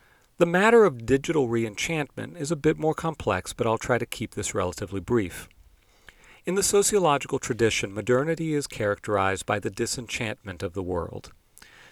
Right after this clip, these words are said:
This is a matter of serious debate, which I'll sidestep here, but needless to say, I think there is a good case that can still be made for the theory. The general idea is that in the modern world, we're less likely to think the forest is populated by fairies,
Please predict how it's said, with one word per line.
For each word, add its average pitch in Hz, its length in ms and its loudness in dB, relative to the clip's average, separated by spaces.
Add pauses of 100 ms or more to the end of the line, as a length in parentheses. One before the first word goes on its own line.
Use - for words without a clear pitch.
This 208 100 -2
is 240 100 0
a 202 60 6
matter 120 260 4
of 107 80 4
serious 110 360 2
debate, 104 400 2
which 117 200 0
I'll 127 80 4
sidestep 123 640 -2
here, - 360 -8 (400)
but 185 100 0
needless 190 400 0
to 127 60 -6
say, 104 440 2
I 127 140 0
think 151 320 -6
there 143 160 0
is 123 140 -2
a - 20 -6
good 147 240 -2
case 104 320 -2
that 107 160 -6
can 110 140 -12
still 123 260 0
be 110 100 -4
made 104 280 -4
for - 100 -8
the 101 140 -6
theory. 107 360 -2 (840)
The 190 100 2
general 214 380 4
idea 95 420 2 (300)
is 135 160 -2
that 135 220 2
in 156 160 -6
the 151 60 -2
modern 120 360 2
world, 127 400 8
we're 110 180 2
less 104 280 0
likely 104 340 -2
to - 100 -10
think 101 340 -8
the 104 140 -4
forest 104 520 0
is 98 100 -12
populated 98 640 -6
by 107 160 -2
fairies, 139 580 2